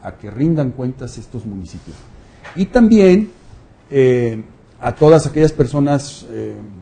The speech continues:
morales o físicas que reciban, que reciban recursos públicos para, como pueden ser las organizaciones no gubernamentales.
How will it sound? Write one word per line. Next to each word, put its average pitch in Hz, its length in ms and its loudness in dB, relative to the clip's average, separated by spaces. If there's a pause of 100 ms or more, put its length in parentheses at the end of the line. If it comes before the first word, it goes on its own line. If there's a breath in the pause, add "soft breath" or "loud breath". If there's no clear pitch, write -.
morales 156 680 2
o 120 80 -6
físicas 160 480 -4
que 127 100 -12
reciban, 131 380 -10 (120)
que - 80 -14
reciban 107 320 -10
recursos 123 440 -10
públicos 123 480 -4
para, 117 600 -2
como 170 180 -12
pueden 127 200 -8
ser 127 160 -12
las 117 140 -10
organizaciones 107 720 -8
no 113 80 -6
gubernamentales. 95 840 -14